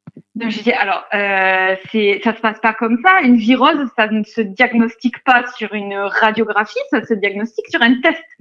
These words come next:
Donc, euh, moi, je veux que vous lui fassiez un test. Et quand vous lui aurez fait le test, peut-être que je déclarerai à l'A R S.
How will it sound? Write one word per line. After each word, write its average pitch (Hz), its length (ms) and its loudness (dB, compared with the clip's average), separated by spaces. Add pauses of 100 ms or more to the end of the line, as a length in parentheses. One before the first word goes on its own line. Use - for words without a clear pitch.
(340)
Donc, 233 420 2
euh, 247 140 2
moi, 254 180 8
je 262 140 2
veux 233 140 0
que 240 60 -6
vous 220 100 0
lui 202 100 -8
fassiez 202 320 -6
un 175 180 -8
test. 403 320 0 (560)
Et 240 160 2
quand 359 160 0
vous 359 100 -2
lui 226 340 0
aurez 196 200 -2
fait - 140 -6
le 185 120 -6
test, 349 440 -2
peut-être 285 480 0
que 277 180 -2
je 262 80 0
déclarerai 302 420 -2
à 294 140 4
l'A 233 140 2
R 233 200 0
S. 190 120 -2